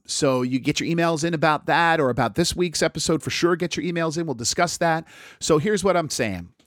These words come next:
If you wanna discuss just the season finale,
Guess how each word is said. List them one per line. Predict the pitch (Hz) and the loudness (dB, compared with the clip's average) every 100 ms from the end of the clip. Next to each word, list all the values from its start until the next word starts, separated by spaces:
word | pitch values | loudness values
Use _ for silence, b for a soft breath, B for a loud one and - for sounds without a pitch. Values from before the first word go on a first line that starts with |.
| b b b b b b b b | b b b b b b b b
If | - 147 | -6 -2
you | 151 | 0
wanna | 160 220 | 2 2
discuss | 185 175 - 160 - | 0 -2 0 0 -2
just | - 170 - | 0 2 2
the | 202 | -4
season | - 170 151 165 | -4 -4 -4 -4
finale, | - 135 123 113 85 73 | -4 -4 -2 -4 -10 -18